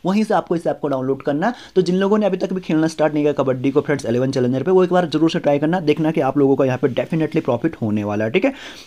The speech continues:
अब हम लोग यहाँ पे बात करेंगे फ्रेंड्स यहाँ पे सबसे पहले दोनों टीमों के स्टार्टिंग सेवन की।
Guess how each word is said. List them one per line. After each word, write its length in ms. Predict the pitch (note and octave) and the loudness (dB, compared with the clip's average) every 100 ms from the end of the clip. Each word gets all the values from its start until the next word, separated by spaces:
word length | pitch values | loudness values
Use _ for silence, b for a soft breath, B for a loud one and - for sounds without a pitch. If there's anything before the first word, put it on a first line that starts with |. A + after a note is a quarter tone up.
| B - | B -2
अब 120 | F3 | 0
हम 120 | G#3 | 0
लोग 120 | C4 | 0
यहाँ 120 | B3+ | 0
पे 40 | A3+ | 2
बात 160 | F#3 | 0
करेंगे 120 | G3+ G#3+ | -2 -4
फ्रेंड्स 160 | A3 | -4
यहाँ 80 | G3+ | -4
पे 60 | G#3 | -6
सबसे 220 | F#3 G#3+ | -8 -4
पहले 160 | F#3+ F#3+ | -2 0
दोनों 220 | D#3 D#3+ | 0 -2
टीमों 180 | D#3+ D#3 | -2 -2
के 100 | D#3+ | -4
स्टार्टिंग 420 | - F3+ F3 G#3+ | -4 -4 -2 -2
सेवन 280 | - B2+ B2+ | 0 0 0
की। 160 | C3+ | -2